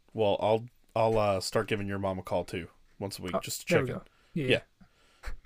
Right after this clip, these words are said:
Speaker 1: Just hit me, hit me with those digits and Missus Kaiser. I'll be, uh, I'll be, you know, dropping in just to, just check in, see how
Speaker 2: Yeah.
Speaker 1: we're doing. You know,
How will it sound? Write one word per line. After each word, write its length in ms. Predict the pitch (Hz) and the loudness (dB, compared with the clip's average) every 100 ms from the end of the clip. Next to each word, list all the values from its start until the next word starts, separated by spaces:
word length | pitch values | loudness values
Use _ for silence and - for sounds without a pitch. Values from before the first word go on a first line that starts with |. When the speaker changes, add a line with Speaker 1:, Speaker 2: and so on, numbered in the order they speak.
| - | -12
Speaker 1:
Just 140 | - | 4
hit 100 | 147 | 6
me, 240 | 127 127 - | 6 2 4
hit 160 | 143 | 4
me 80 | 131 | 4
with 100 | 131 | 4
those 140 | 123 117 | 2 4
digits 420 | 123 113 107 - | 0 0 -4 -6
and 100 | 104 | -4
Missus 240 | 110 - | -4 -4
Kaiser. 380 | - 113 101 95 | 2 2 2 -2
I'll 100 | 95 | -2
be, 180 | 95 92 | -2 -4
uh, 160 | 92 87 - - _ _ _ _ _ _ _ _ _ _ _ _ - | -4 -6 -12 -20 _ _ _ _ _ _ _ _ _ _ _ _ -2
I'll 80 | 117 | 0
be, 100 | 104 | 2
you 100 | 95 | 0
know, 140 | 87 - - | -4 -12 6
dropping 300 | 139 127 117 | 8 8 4
in 100 | 107 | -2
just 220 | 120 - | -4 -6
to, 100 | 120 - | -8 0
just 240 | - 147 | 4 4
check 220 | - 120 - | 4 2 2
in, 140 | 87 - _ _ - | -10 -14 _ _ -4
see 140 | - | 4
how 60 | 180 | 6
Speaker 2:
Yeah. 60 | |
Speaker 1:
we're 100 | 117 | 6
doing. 120 | 90 90 _ _ - | 2 -4 _ _ -12
You 80 | |
know, 100 | 92 | -12